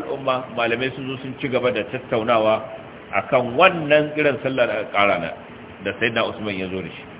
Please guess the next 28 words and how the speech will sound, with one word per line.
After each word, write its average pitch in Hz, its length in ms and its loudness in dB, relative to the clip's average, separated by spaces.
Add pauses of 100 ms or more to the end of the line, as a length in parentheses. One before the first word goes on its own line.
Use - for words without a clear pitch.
(380)
Shin 131 160 0
za 156 100 10
a 135 120 6
ci 156 100 0
gaba 143 200 6
da 143 100 6
shi 170 200 -4 (560)
ko 147 160 4
ko 151 80 2
a'a 135 380 6 (340)
za 143 80 6
a 127 140 6
haƙura 117 260 0
da 98 100 -4
shi? - 200 -10 (580)
Za 143 140 8
ka 165 160 -2
samu 160 240 4
da 127 80 0
yawa 156 240 10
daga 120 180 2
cikin 143 300 -6
malamai 123 400 4
al-muhaqqiqun 110 720 -4
abinda 117 300 -2
suke - 340 -6
cewa, 110 380 6 (720)
a, 104 240 6